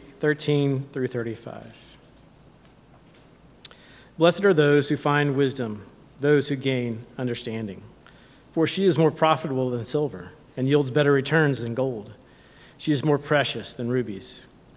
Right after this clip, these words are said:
Nothing you desire can compare with her. Long life is in her right hand.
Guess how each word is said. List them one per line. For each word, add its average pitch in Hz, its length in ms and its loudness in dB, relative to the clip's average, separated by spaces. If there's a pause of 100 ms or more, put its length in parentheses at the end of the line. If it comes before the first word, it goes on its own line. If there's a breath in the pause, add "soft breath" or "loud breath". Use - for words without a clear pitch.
Nothing 151 340 4
you 160 100 4
desire 139 560 0 (320 loud breath)
can 131 140 -6
compare 120 380 -8
with 110 120 -8
her. 107 200 -14 (840)
Long 143 260 4
life 143 320 6
is 127 140 0
in 139 80 0
her 139 140 0
right 139 200 4
hand. 131 360 -2